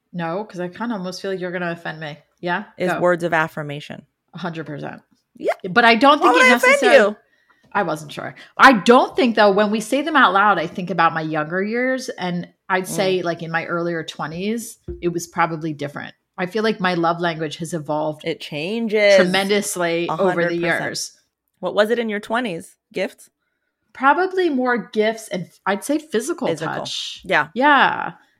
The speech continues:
Speaker 1: Gifts,
Speaker 2: What do you think
Speaker 1: physical
Speaker 2: mine
Speaker 1: touch,
Speaker 2: is?
Speaker 1: that kind of stuff. Uh, for you, I'd say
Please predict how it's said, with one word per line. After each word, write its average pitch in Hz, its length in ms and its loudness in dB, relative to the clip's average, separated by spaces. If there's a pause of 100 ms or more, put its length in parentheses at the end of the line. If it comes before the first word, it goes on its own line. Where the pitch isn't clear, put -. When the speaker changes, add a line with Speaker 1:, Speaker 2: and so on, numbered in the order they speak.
(280)
Speaker 1:
Gifts, 233 260 -2
Speaker 2:
What 240 80 4
do 247 60 4
you 233 60 2
think 330 160 -2
Speaker 1:
physical 254 100 2
Speaker 2:
mine 277 120 0
Speaker 1:
touch, 220 200 2
Speaker 2:
is? - 80 -12
Speaker 1:
that 226 160 -6
kind 196 180 -6
of 170 60 -12
stuff. - 480 -12 (760)
Uh, 185 440 4
for 190 160 -6
you, 277 840 0 (100)
I'd 208 200 2
say 247 280 -6